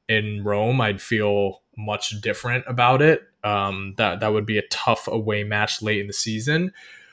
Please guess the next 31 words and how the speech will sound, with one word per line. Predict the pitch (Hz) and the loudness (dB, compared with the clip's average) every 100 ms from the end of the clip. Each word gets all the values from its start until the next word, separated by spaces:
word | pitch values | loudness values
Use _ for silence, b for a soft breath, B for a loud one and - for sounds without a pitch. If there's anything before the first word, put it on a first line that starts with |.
| b | b
But | 131 135 120 117 - 120 | 8 10 12 10 4 6
I'll | 127 | 8
give | 131 135 | 8 4
you | 127 | 4
this | 131 - | 2 4
little | 127 117 | 4 4
nugget | 110 107 104 107 | 4 2 2 2
'cause | - 110 | 0 0
I | 110 | 2
know | 110 | 2
you've | 110 110 | 2 4
got | 107 | 4
an | 101 101 | 4 2
upcoming | 110 107 - 110 104 | 0 -2 -2 0 0
appearance | 104 - 120 110 104 101 - - | 0 4 4 6 4 2 0 0
on, | 104 101 101 | 0 0 0
uh, | 98 98 - | 0 0 2
a | |
Lazio | 107 110 - 110 - | 4 2 4 0 4
pod | 110 104 | 4 4
that | |
you | 104 | 0
can | 104 98 | -2 2
talk | 113 107 | 4 4
about | 107 104 - | 2 2 0
to | 110 | 0
our | 104 | 0
listeners | 107 - 101 107 | 0 -2 0 4
after. | 107 - 104 98 | 4 4 -2 -2
But, | 104 101 - b b b b - | 0 -2 -2 b b b b 4
um, | 110 98 95 95 | 6 6 2 -8